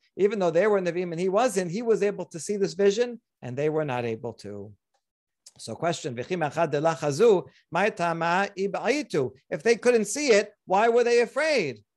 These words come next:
And the answer is, "Af agav dinu la chazu, mazalayu chazu." Says, even though they didn't see it consciously,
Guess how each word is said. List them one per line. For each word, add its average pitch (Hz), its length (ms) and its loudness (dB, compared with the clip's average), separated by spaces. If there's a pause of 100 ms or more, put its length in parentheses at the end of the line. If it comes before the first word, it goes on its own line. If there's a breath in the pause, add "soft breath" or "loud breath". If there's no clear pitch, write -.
(300)
And 147 120 -12
the 156 60 -10
answer 202 400 -4
is, 175 140 4
"Af 226 160 2
agav 165 340 -2
dinu 165 260 -4
la 170 160 2
chazu, 170 520 2
mazalayu 160 760 2
chazu." 151 600 -2 (180 soft breath)
Says, 143 240 -6
even 202 220 0
though 190 120 4
they 190 200 2
didn't 185 160 -2
see 226 240 -4
it - 200 -2
consciously, 196 1040 0